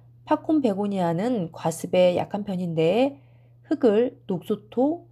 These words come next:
경석, 마사, 상토를 섞어서 물 빠짐이 좋게 하면 일주일에 일 회 이상 물을 주어도 이렇게 건강하게 자란다고 합니다.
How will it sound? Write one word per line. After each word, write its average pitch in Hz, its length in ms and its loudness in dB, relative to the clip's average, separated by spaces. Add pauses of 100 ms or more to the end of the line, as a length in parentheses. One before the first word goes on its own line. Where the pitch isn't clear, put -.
(180)
경석, 175 640 -4 (340)
마사, 175 600 0 (160)
상토를 247 880 0
섞어서 220 720 0
물 180 160 -2
빠짐이 208 400 0
좋게 - 300 -8
하면 180 600 -2
일주일에 185 540 0
일 175 240 -2
회 240 100 6
이상 196 380 -4
물을 175 220 -4
주어도 196 480 2
이렇게 175 560 0
건강하게 180 800 -2
자란다고 160 580 -4
합니다. 165 560 -6